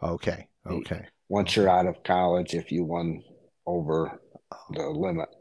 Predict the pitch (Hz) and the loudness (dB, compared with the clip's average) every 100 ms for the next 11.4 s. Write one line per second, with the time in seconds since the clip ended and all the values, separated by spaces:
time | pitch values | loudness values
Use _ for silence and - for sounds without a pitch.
0 | _ - 170 76 170 73 67 73 64 67 | _ -6 -4 -2 -2 -2 -4 -4 -2 -2
1 | - 64 - - - 57 50 - - 62 | -2 -6 -6 -6 -2 -2 -2 -6 -4 -4
2 | - - - _ _ _ - 78 - 87 | -2 -8 -12 _ _ _ -14 -12 -10 -6
3 | 98 - 85 82 78 151 - 104 104 101 | -4 -4 -2 -2 -2 -4 0 6 8 8
4 | 92 80 65 71 71 62 - 67 64 - | 6 2 -2 -4 -4 -4 -4 -4 -4 -6
5 | - 50 50 - - - - 110 107 131 | -4 -4 -4 -12 -16 -10 2 4 6 2
6 | - - 131 123 110 117 113 110 98 101 | 2 2 6 6 6 4 6 6 6 4
7 | 104 101 98 98 92 123 120 - 113 98 | 6 6 6 4 2 0 0 2 4 4
8 | - 110 107 92 92 82 87 87 - 95 | 4 4 6 4 2 2 0 -2 0 0
9 | 90 92 90 87 87 104 101 104 98 95 | 2 2 0 -2 0 2 2 0 0 -2
10 | - 101 95 92 101 - 90 101 101 98 | -2 0 2 2 2 0 0 2 2 2
11 | 107 - 98 214 | -2 -2 -2 -2